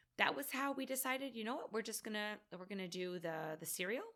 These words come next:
and we're gonna see how that goes, and then we're gonna start introducing him to various purees. And then I do also have a couple little s-, stories or examples of a, a few moments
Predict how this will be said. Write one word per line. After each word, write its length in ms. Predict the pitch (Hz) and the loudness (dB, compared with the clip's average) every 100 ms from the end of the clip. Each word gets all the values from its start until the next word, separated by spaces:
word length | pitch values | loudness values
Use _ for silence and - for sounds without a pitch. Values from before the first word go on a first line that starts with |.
| _ - | _ -8
and 100 | 165 | -4
we're 100 | 165 | -4
gonna 180 | 170 165 | -4 -4
see 160 | - | -4
how 120 | 156 160 | -4 -6
that 200 | 233 - | -6 -4
goes, 300 | 269 277 - | -4 -4 -6
and 120 | 180 | -6
then 100 | 170 | -6
we're 60 | 175 | -6
gonna 160 | 170 | -6
start 240 | 170 180 175 | -6 -6 -4
introducing 480 | 175 160 165 170 | -6 -6 -6 -8
him 260 | 151 160 165 | -8 -8 -8
to 420 | - 165 156 156 156 - - - _ 170 | -8 -4 -4 -4 -6 -14 -20 -20 _ -2
various 520 | 175 165 165 165 165 | 0 2 0 -2 -6
purees. 540 | - 214 311 - - - _ - | -8 -8 -8 -6 -8 -10 _ -6
And 120 | 208 202 | -2 0
then 180 | 185 175 | 2 2
I 100 | 175 | 4
do 200 | 240 214 | 6 4
also 240 | 190 185 | 4 0
have 180 | 170 165 | -2 0
a 180 | 170 165 - - _ - | 0 -4 -10 -20 _ -8
couple 240 | - 233 | -4 0
little 440 | 190 185 175 160 - _ _ _ | 2 2 2 -2 -6 _ _ _
s-, 300 | - - - - _ _ _ | -8 -6 -6 -8 _ _ _
stories 520 | - - 208 190 185 175 | -6 -4 0 0 0 0
or 80 | |
examples 560 | 165 151 170 170 170 165 | -2 0 0 0 -2 0
of 240 | 156 156 - - | -4 -4 -12 -12
a, 60 | - - | -12 -12
a 40 | |
few 200 | - 214 | -4 0
moments 440 | 196 175 175 170 | 0 0 -2 -4